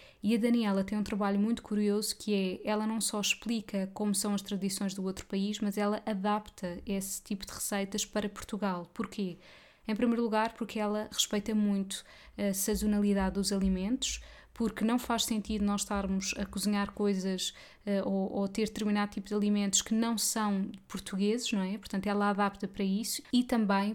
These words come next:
para o estilo de vida que, que ela tem, que é consumir muito poucos produtos de origem animal. Portanto, essas receitas são sempre adaptadas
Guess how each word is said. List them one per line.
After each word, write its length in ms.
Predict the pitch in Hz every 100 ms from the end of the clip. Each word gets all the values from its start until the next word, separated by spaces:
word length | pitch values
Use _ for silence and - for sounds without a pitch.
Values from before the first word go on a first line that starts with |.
| -
para 180 | 220 220
o 40 |
estilo 300 | - - 226
de 60 | 190
vida 300 | 214 220 233
que, 600 | - - 226 226 240 240 - - -
que 100 | 208
ela 180 | 190 190
tem, 380 | 202 214 285 -
que 220 | - 214
é 300 | 208 220 240
consumir 500 | - 220 - 233 226
muito 340 | 226 254 262
poucos 300 | - 240 -
produtos 420 | - 208 220 -
de 60 | -
origem 340 | 220 220 220
animal. 360 | 220 233 202 180
Portanto, 260 | - 196 196
essas 240 | 196 208
receitas 400 | - 208 202 -
são 140 | 208
sempre 320 | 196 196 190 190
adaptadas 640 | 190 185 190 190 196